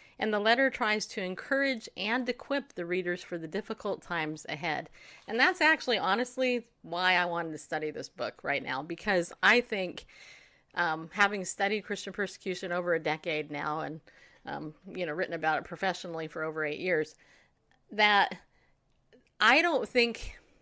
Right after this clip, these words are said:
a lot of the body of Christ in America understands how close we actually are to persecution.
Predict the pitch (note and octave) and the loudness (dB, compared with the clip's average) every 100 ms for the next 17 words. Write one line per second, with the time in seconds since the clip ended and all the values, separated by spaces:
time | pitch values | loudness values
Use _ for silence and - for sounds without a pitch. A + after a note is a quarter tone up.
0 | _ _ _ _ _ - G3 F#3+ G3 A#3+ | _ _ _ _ _ -4 0 2 4 2
1 | G3+ F#3 F#3+ F#3+ F3+ - F#3 F#3 - E3 | 2 2 2 0 -4 -2 -2 -2 -6 -8
2 | E3 G3 D4+ D4 - E3 - G3 F#3 F#3 | -4 0 2 2 0 -4 -4 -4 -4 -8
3 | - F3+ F3 - - _ - - B3+ A#3+ | -6 -6 -6 -10 -18 _ -20 -2 -2 0
4 | - A3 G3+ - - - - _ _ _ | -2 -2 -2 -8 -14 -20 -20 _ _ _
5 | G3 G#3 F#3+ F#3 - F#3+ - E3 D#3+ - | -6 0 0 -2 -6 -8 -4 -4 -4 -10
6 | F3 D#3+ - G3 F3+ - D#3 | -12 -12 -8 -6 -6 -8 -14